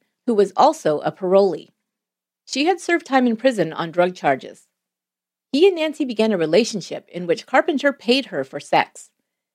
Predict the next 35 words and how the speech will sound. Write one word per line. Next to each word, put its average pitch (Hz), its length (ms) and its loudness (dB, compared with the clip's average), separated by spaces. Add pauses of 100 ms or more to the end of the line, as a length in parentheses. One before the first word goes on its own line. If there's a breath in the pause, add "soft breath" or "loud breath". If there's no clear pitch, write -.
(240)
He 226 120 -4
offered 277 300 2
to 277 100 -10
provide 214 400 2
her 233 140 0
with 196 220 -4
a 180 80 -8
weekly 175 400 -8
stipend 226 720 -2 (400)
if 185 120 -2
she 302 220 0
agreed 247 320 -2
to 214 60 -4
have 175 200 -4
sex - 320 -4
with 170 120 -10
him 160 220 -12
whenever 160 340 -6
he 147 120 -18
wanted. 175 460 -6 (800)
Later, 196 500 0 (140)
Nancy 311 360 0
would 269 140 -4
report 226 460 -2
that - 160 -4
Carpenter 294 460 -4
became 180 360 -10
increasingly 175 640 -8
aggressive 156 520 -2
and 143 200 -8
rough 160 240 0
with 127 160 -14
her. - 240 -10 (1200)
There 240 100 4
was 240 140 2